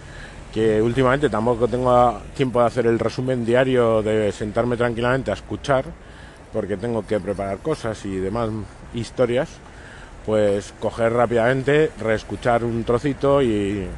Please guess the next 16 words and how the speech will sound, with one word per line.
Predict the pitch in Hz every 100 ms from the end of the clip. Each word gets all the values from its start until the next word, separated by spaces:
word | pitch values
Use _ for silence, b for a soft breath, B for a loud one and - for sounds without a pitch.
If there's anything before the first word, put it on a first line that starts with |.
| - - -
y, | 104 110 107
y | 110
hacer | 101 123
callings, | - 113 98 95 - - B B B
porque | 120 120
me | 120
apetece, | 113 113 147 151 151
porque | 127 107
me | 110
gusta, | 113 139 - 139
porque | 160 117 - 104
creo | 107 120
que | - 117 113 113
Anchor | 110 127 113 107
es | 107 95
guay. | 98 123 151